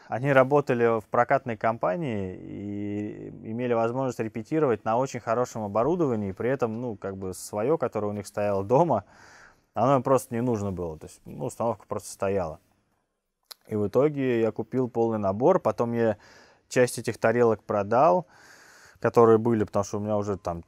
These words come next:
ну, некоторая часть была там, потому что совсем бюджетненькие были. А, и получилось так, что, на-, ну, суммарно, наверное, установка у меня стоила там двадцать три тысячи рублей, наверное, в полном реально комплекте, причем не самая бюджетная, ну,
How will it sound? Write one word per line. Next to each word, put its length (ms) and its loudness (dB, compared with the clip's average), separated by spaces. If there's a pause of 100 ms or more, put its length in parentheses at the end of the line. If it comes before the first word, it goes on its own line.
ну, 260 -10
некоторая 400 -8
часть 220 -4
была 260 2
там, 180 -4
потому 160 -8
что 80 -12
совсем 300 -6
бюджетненькие 600 -6
были. 360 -8 (360)
А, 440 -12 (160)
и 320 -8
получилось 560 -2
так, 180 2
что, 180 -10
на-, 200 -6
ну, 120 -6
суммарно, 500 4
наверное, 280 2
установка 520 -2
у 60 0
меня 200 -2
стоила 420 2
там 300 -4
двадцать 500 -2 (240)
три 260 0
тысячи 360 -8
рублей, 480 -8 (100)
наверное, 380 -2
в 80 -18
полном 420 2
реально 280 0
комплекте, 720 -2 (320)
причем 340 -2
не 80 -4
самая 460 2
бюджетная, 800 -2
ну, 280 -6